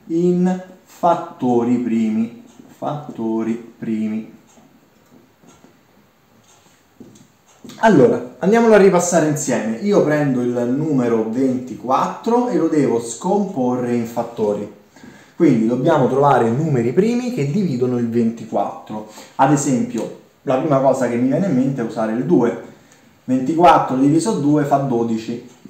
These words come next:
Dodici posso ancora dividerlo per due, mi fa sei. Il sei lo posso ancora dividere per due, mi dà un tre.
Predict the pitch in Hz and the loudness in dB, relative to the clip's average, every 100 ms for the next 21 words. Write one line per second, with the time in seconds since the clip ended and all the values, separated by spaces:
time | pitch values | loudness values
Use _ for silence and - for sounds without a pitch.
0 | - - _ - - _ - 160 165 139 | -20 -20 _ -20 -20 _ -2 2 4 4
1 | - 120 123 - 120 - 127 120 120 123 | 0 -2 -2 -2 -6 -2 0 0 0 -2
2 | 117 113 113 120 139 143 165 196 233 - | -2 -2 -2 -4 -6 -4 -2 -2 -2 -6
3 | - - _ _ _ - 123 123 110 - | -16 -20 _ _ _ -8 -6 -4 -4 -6
4 | 117 110 - 196 - - - _ _ _ | -2 -2 -2 -4 -10 -20 -20 _ _ _
5 | _ _ _ _ - - - _ _ _ | _ _ _ _ -20 -20 -20 _ _ _
6 | _ _ - - - 127 131 170 147 127 | _ _ -20 -18 -6 -4 0 2 2 2
7 | 131 131 123 - 135 123 123 123 120 117 | 0 0 -4 0 0 2 0 0 0 -2
8 | 113 113 - 123 117 110 127 135 117 113 | -2 -8 -8 -4 -2 -2 -2 2 2 0
9 | - 117 117 117 113 113 - 127 135 185 | -2 -8 -4 -2 -2 -4 -6 -6 -4 -4
10 | - | -8